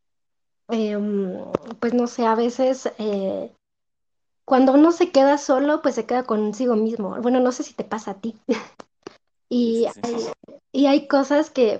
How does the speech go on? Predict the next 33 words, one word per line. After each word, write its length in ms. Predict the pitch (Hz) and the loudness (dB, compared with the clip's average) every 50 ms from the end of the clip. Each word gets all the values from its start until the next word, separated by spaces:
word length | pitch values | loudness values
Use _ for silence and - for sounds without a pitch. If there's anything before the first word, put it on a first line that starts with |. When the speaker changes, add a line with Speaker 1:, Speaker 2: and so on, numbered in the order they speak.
| - - | -4 -4
Speaker 1:
pues, 360 | 220 214 214 208 - - - - _ _ - - - | -4 -2 -4 -4 -8 -12 -16 -18 _ _ -16 -2 0
a 100 | 247 240 | 2 4
veces 420 | 240 254 247 254 294 302 294 - | 4 2 2 2 0 -2 0 2
te 120 | - 226 208 | 2 2 4
llegan 260 | 214 220 233 247 240 | 4 4 4 4 4
así 180 | 233 233 226 214 | 2 2 -2 -2
como 200 | - 254 262 240 | 0 2 2 2
de 80 | 233 | 2
flashazos 640 | 233 220 190 185 - - 247 220 220 220 - 277 254 | 0 -2 -6 -6 -4 -4 -2 -2 -2 -2 -2 -2 -2
de 100 | 220 214 | -2 -4
pensamientos 760 | - 202 202 202 208 196 190 208 214 208 208 214 220 214 - 202 | -2 -4 -4 -4 -2 -2 -2 -2 -2 -2 -2 -4 -6 -6 -6 -6
y 40 | |
de 120 | 196 190 - | -8 -6 -8
cosas, 320 | - 208 208 240 262 262 262 | -8 -8 -6 -6 -4 -2 0
y 60 | 226 | 0
en 120 | 214 220 | 0 0
ocasiones 440 | 208 208 220 214 240 226 240 262 254 | -2 -2 -4 -4 -2 -2 -2 -2 -2
te 80 | 240 208 | -2 -4
bombardeas. 720 | 196 190 196 185 202 202 - 196 220 240 226 208 214 202 | -2 -4 -4 -4 -6 -8 -8 -8 -6 -6 -6 -6 -4 -4
Entonces, 480 | 226 220 226 214 214 220 226 233 233 - _ _ _ _ _ _ - - - - _ _ _ _ _ _ | -4 -4 -4 -4 -4 -4 -4 -6 -6 -10 _ _ _ _ _ _ -20 -20 -20 -20 _ _ _ _ _ _
sí 240 | - - - 285 285 | -14 -4 0 4 4
hay 160 | 285 294 294 294 - | 6 6 4 2 2
cosas 400 | - 269 269 247 254 277 294 - | 0 0 2 2 0 -2 -2 -2
que 140 | - 220 | -2 0
yo 120 | 208 233 220 | 0 2 2
veo 200 | 220 226 247 247 | 0 0 -2 -2
que 80 | 233 | -2
igual 240 | 208 202 208 202 214 220 | 0 0 0 -2 -2 -2
a 140 | 202 185 | -4 -4
otra 180 | 190 190 - - | -4 -6 -8 -6
gente 240 | - 214 208 214 226 | -6 -6 -6 -4 -4
le 100 | 226 220 | -4 -4
pasa, 460 | 220 - 240 233 - - 226 247 - | -4 -4 -6 -6 -8 -10 -10 -12 -12